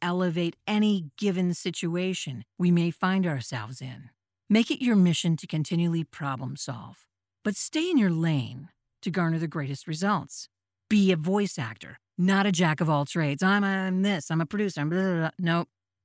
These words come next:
Just be an actor. These are the components that offer mastery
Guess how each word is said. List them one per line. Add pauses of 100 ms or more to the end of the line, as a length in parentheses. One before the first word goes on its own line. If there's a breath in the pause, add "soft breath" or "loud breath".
(220)
Just
be (220)
an
actor. (720)
These
are
the
components
that
offer
mastery